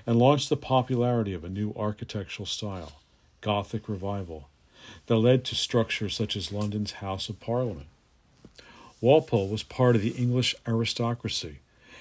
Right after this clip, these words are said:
and delighted in entertaining dignitaries, both foreign and domestic.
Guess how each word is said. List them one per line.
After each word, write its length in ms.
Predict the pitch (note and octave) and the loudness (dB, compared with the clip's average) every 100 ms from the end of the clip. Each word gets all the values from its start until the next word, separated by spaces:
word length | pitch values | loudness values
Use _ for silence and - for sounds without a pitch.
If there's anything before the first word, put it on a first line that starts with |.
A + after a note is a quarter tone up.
| - A#2+ | -4 2
and 120 | A2+ | 4
delighted 540 | A2+ A2 A#2+ C#3 C3 | 4 6 6 6 4
in 100 | G#2 | 2
entertaining 760 | F#2+ A#2+ C3 - A#2 A2 A2 G#2+ - _ | 2 2 2 2 2 4 2 -2 -12 _
dignitaries, 760 | B2+ C3 C3 - F#2 D#2+ E2+ - - _ - | 0 2 2 -2 -6 -8 -10 -10 -12 _ -2
both 200 | G#2+ - | -2 -2
foreign 400 | - G#2+ G#2 G2+ | -2 0 2 0
and 140 | G2 | -2
domestic. 600 | G2+ G#2+ G#2 - D#2 | -2 -4 -4 -6 -12